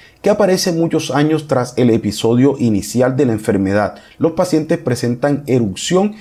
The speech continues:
y síntomas relacionados con el tifo. El tratamiento es doxiciclina o cloranfenicol. Muchas gracias.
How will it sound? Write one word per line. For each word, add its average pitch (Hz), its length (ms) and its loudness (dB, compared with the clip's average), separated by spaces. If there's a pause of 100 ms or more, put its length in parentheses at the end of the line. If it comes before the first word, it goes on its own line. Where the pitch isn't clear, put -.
(200)
y 135 80 0
síntomas 139 480 0
relacionados 113 520 -2
con 120 180 -2
el 92 120 -4
tifo. 127 380 -2 (380)
El 175 120 0
tratamiento 170 540 0
es 156 80 2
doxiciclina 151 800 0
o 151 160 -2
cloranfenicol. 98 920 -2 (2750)
Muchas 151 400 0
gracias. - 680 -4